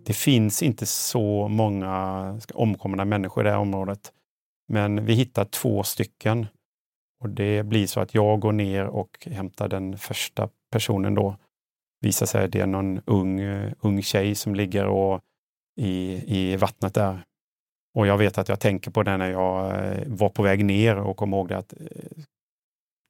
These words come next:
det borde varit en åt-, åttiofemåring eller en åttioårig man eller någonting istället och inte en ung tjej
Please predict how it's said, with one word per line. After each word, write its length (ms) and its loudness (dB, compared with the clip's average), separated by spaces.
det 100 2
borde 280 6
varit 180 4
en 180 0
åt-, 480 -6
åttiofemåring 920 2
eller 300 2
en 100 0
åttioårig 680 -2
man 340 2
eller 180 4
någonting 340 0
istället 380 -2
och 100 0
inte 180 -2
en 100 -2
ung 380 -2
tjej 480 0